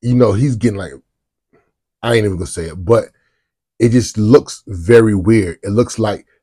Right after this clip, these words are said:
they are getting paid to do certain things and carry certain things out.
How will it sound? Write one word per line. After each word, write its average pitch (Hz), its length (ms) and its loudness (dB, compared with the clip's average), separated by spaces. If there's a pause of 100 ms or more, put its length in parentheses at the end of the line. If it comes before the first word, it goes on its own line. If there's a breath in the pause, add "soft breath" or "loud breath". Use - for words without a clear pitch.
(120)
they 110 120 4
are 110 100 4
getting 98 500 -4 (380)
paid 123 500 2
to 107 120 -6
do 104 280 0
certain 92 340 -8
things 110 240 -6
and 90 120 -12
carry 104 360 -4
certain 92 260 -12
things 98 340 -8
out. 101 260 -4